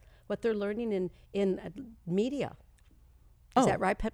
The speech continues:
Speaker 1: Prof-, Professor
Speaker 2: Yes.
Speaker 1: David is here with us
Speaker 2: No,
Speaker 1: today.
Speaker 2: and you know what? He, I'm gonna
Speaker 1: Jane,
Speaker 2: just
Speaker 1: I have to tell you.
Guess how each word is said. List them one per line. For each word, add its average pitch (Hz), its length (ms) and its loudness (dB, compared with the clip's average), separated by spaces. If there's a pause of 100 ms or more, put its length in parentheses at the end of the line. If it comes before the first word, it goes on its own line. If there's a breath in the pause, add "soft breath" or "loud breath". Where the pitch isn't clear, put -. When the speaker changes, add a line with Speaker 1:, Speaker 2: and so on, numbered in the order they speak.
Speaker 1:
Prof-, 202 360 -2
Professor 233 440 -2
Speaker 2:
Yes. 277 380 12
Speaker 1:
David 190 200 8
is 180 160 6
here 190 220 6
with 196 220 2
us 185 140 4
Speaker 2:
No, 208 400 12
Speaker 1:
today. 180 120 10
Speaker 2:
and 277 100 12
you 302 60 10
know 302 120 6
what? 277 140 2
He, 277 360 4
I'm 202 140 4
gonna 240 120 4
Speaker 1:
Jane, 262 120 8
Speaker 2:
just 226 100 4
Speaker 1:
I 254 60 6
have - 100 0
to 302 80 0
tell 277 180 0
you. 285 200 -2